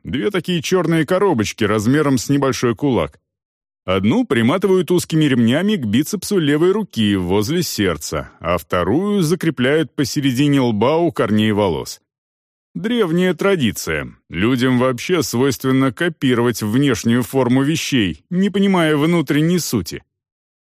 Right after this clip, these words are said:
«Карго-культ», сказал Мунин. «Это что такое?» Профессор нахмурился, а историк пояснил. Во время Второй мировой войны на островах Тихого океана были американские военные базы.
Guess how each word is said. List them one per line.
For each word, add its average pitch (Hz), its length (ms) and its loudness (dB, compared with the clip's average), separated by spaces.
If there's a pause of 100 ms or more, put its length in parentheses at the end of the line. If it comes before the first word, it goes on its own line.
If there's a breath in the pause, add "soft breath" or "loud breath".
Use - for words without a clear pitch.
(140)
«Карго-культ», 196 800 -2 (280)
сказал 107 320 0
Мунин. 95 400 0 (800)
«Это 123 580 2
что 165 240 0
такое?» 71 460 -6 (320)
Профессор 87 520 -2
нахмурился, 90 760 0
а 78 120 0
историк 131 440 -4
пояснил. 95 480 -4 (640)
Во 139 140 0
время 220 280 2
Второй 214 320 0
мировой 202 360 2
войны 196 480 2
на 110 180 0
островах 156 540 -4
Тихого 170 400 -4
океана 190 480 0
были 214 240 0
американские 202 640 0
военные 175 460 2
базы. 92 440 -2